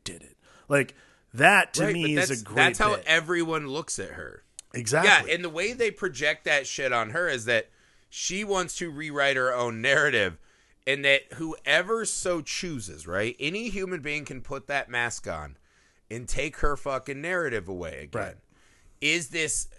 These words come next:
Speaker 2: it, it adds this extra curse element to Canix. Again, I, I've said that I think Ghostface is ranked way lower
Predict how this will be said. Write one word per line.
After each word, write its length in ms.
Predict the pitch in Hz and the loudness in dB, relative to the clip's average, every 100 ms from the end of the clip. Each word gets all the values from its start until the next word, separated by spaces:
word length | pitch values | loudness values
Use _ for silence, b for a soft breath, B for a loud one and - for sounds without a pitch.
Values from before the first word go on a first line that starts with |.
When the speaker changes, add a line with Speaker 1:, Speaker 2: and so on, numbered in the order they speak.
| - _ _ | -20 _ _
Speaker 2:
it, 180 | 147 151 | -4 -2
it 140 | 165 151 | -4 2
adds 300 | 156 226 233 | 2 2 0
this 180 | 202 - | -6 0
extra 400 | 151 151 - 131 | 0 0 -2 -8
curse 380 | - 147 147 - | -2 0 0 0
element 420 | 131 123 113 107 | 0 0 -2 -6
to 80 | 107 | -4
Canix. 400 | - 127 117 - | 0 2 2 -2
Again, 280 | 135 180 180 | -2 2 4
I, 200 | 165 147 b b b b - | 4 2 b b b b -8
I've 120 | 127 | -6
said 280 | - 196 202 | -4 0 0
that 160 | 165 147 | 4 4
I 60 | 143 | 2
think 260 | 170 135 | 0 -2
Ghostface 600 | 131 147 147 160 147 - | 0 0 0 0 0 0
is 200 | 131 107 107 | -2 -6 -10
ranked 440 | 120 123 135 127 107 | 0 6 6 6 0
way 380 | 107 139 151 143 | 2 6 6 4
lower 760 | 131 135 131 123 117 107 | 2 2 2 2 2 0